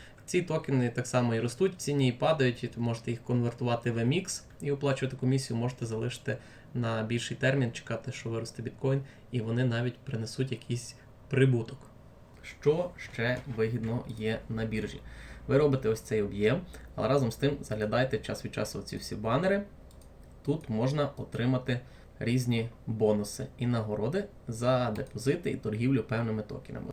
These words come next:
Наприклад, за депозит певних токенів. Зараз H F T токен. Якщо ви, е, вносите токен на баланс не менше, ніж на п'ятдесят доларів, ви ще отримаєте якусь частку від призового пулу. Так само,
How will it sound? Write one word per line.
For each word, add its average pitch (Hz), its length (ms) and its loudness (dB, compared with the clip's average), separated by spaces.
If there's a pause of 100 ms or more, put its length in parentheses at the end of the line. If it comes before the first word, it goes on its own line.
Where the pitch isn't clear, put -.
(140)
Наприклад, 170 380 4
за 117 100 2
депозит 127 580 0
певних 113 340 0
токенів. 131 440 -8 (180)
Зараз - 400 -2
H - 220 -4
F - 200 -6
T 226 100 -2
токен. 196 320 -2 (560)
Якщо 127 300 -2
ви, 113 100 0
е, 117 400 -4
вносите 113 500 -2
токен 107 360 -6 (120)
на 113 80 -4
баланс 107 380 -2 (260)
не 120 60 -2
менше, 110 260 -4
ніж 110 140 -2
на 110 80 -2
п'ятдесят 175 380 -2
доларів, 233 300 0 (480)
ви 131 160 2
ще - 180 0
отримаєте 147 500 2
якусь 127 320 -2
частку 143 440 -2 (180)
від 131 140 -2
призового 110 600 0 (680)
пулу. 113 260 2 (920)
Так 135 140 -4
само, 196 380 4